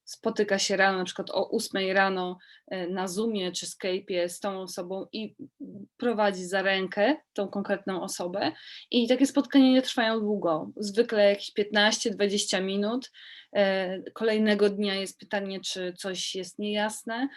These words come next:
ewentualnie jak poszło Ci wykonane zadanie, bo zawsze jest zadanie na sam, e, koniec dnia. E, i tak krok po kroku przemyślana rekrutacja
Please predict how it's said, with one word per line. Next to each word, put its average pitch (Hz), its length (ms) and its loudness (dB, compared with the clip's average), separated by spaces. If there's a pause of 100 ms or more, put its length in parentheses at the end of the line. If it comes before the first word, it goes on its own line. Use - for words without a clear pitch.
(220)
ewentualnie 202 760 2
jak 190 320 2
poszło 208 340 2
Ci 208 220 0
wykonane 190 560 0
zadanie, 185 440 2
bo 196 100 -6
zawsze 180 300 0
jest 180 140 -4
zadanie 190 400 0
na 185 80 -4
sam, 185 400 -8
e, 185 360 -8
koniec 190 420 -10
dnia. 208 360 -2 (560)
E, 196 500 -2 (140)
i 262 440 2 (180)
tak 254 320 0 (280)
krok 262 340 4
po 240 140 4
kroku 226 680 4 (300)
przemyślana 214 840 4
rekrutacja 202 840 2